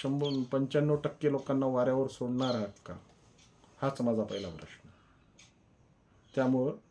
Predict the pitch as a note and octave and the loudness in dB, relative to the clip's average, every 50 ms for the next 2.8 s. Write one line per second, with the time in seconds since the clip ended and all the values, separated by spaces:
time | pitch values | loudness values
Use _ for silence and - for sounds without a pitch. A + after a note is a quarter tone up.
0 | - - - C#3 B2+ B2 - D3+ C#3+ D3 D3 E3 G3+ G#3 F#3+ F3 E3 F3+ E3 E3+ | -14 -6 -2 0 0 0 2 2 4 4 4 4 4 4 4 2 2 2 2 2
1 | E3+ E3+ F3+ F3 - E3+ D#3+ D#3+ D#3 - F#3 F#3 - - C#3 B2 C3+ C#3+ C#3+ D3 | 0 0 0 2 2 4 4 4 4 2 -2 -4 -6 -6 -4 0 4 4 4 4
2 | - - - - C#3+ C#3 C#3 C3+ - B2+ A2+ G#2+ G#2 G#2 G#2 | 2 0 -2 0 0 0 0 0 0 0 0 0 0 -4 -8